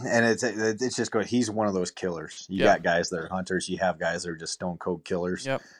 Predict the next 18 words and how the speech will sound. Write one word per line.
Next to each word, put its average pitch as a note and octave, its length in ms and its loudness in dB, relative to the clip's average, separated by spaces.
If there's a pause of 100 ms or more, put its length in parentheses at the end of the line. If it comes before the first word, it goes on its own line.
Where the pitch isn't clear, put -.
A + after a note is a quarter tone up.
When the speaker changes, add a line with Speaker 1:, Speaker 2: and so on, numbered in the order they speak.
(120)
Speaker 1:
Uh, E2+ 320 4
my F#2+ 140 -2
father-in-law F2 800 -2
is E2+ 140 -8
one E2+ 140 -10
of D#2+ 60 -10
those D2+ 140 -10
killers, D#2+ 460 -8
man. D#2 180 -6
You'll D#2+ 140 -4
never, D#2+ 260 -2
people E2+ 380 0
never E2+ 180 -6
know E2 160 -6
who E2+ 120 -10
he E2 140 -8
is E2 380 -4
'cause E2 160 -4